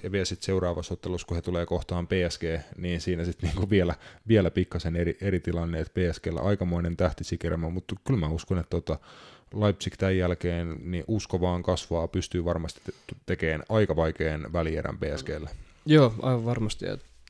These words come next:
Speaker 2: varsinkin kun tuo koko jouk-, katsoo tuo koko joukkuet, niin se on niinku suhteellisen jalka-, jaloilla rakennettu, että se niinku
Speaker 1: Juu.
Speaker 2: jalkoja löytyy niinku tekee työtä ja niinku prässäämään ja olemaan niinku aina siinä niinku pallon edellä,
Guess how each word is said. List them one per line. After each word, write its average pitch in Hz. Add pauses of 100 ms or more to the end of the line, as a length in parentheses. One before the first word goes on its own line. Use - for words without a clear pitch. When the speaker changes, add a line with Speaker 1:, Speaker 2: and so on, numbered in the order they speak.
(120)
Speaker 2:
varsinkin 120
kun -
tuo 113
koko -
jouk-, 120
katsoo 120
tuo 110
koko 117
joukkuet, 117
niin 101
se -
on 101
niinku 101 (220)
suhteellisen 110
jalka-, 120 (880)
jaloilla 113 (120)
rakennettu, 101
että -
se 110
niinku 107
Speaker 1:
Juu. 123
Speaker 2:
jalkoja 104
löytyy 104
niinku 107
tekee 120
työtä 101
ja 92
niinku 92
prässäämään 95
ja 95 (760)
olemaan 104
niinku 104
aina 101
siinä 101
niinku 101
pallon 101
edellä, 95